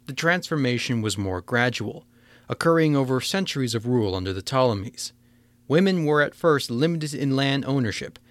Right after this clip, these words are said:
given that a l-, rather large portion of it was reserved to settle mercenaries, known as the clerici system, whereby soldiers would permanently stay in return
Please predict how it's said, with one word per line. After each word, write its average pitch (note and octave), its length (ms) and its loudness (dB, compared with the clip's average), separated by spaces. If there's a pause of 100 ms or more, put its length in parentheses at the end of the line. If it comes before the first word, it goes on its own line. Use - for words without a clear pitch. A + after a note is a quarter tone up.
(140)
given C3+ 240 2
that B2 100 4
a A2+ 60 2
l-, A2+ 120 -2
rather B2+ 320 2
large A#2+ 440 0
portion F3+ 400 -4
of G#2 120 -4
it A#2 140 -4
was A#2+ 160 0
reserved A#2+ 540 2
to A2+ 180 -4
settle A#2 300 0
mercenaries, G#2 800 -4 (260)
known A#2 300 2
as G#2 140 -4
the A2+ 80 -2
clerici C#3 600 2
system, - 520 -6 (340)
whereby A2 380 2
soldiers C3+ 460 -2
would A#2+ 240 -6
permanently F3 480 -2
stay D3+ 560 -2
in B2 160 0
return B2+ 480 -2